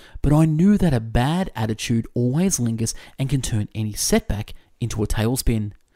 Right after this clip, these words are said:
The only thing more infectious than a good attitude is a bad one.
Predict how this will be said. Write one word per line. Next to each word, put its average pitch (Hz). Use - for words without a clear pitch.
The 143
only 185
thing 180
more 139
infectious 147
than 127
a 123
good -
attitude 139
is 110
a 107
bad 110
one. 113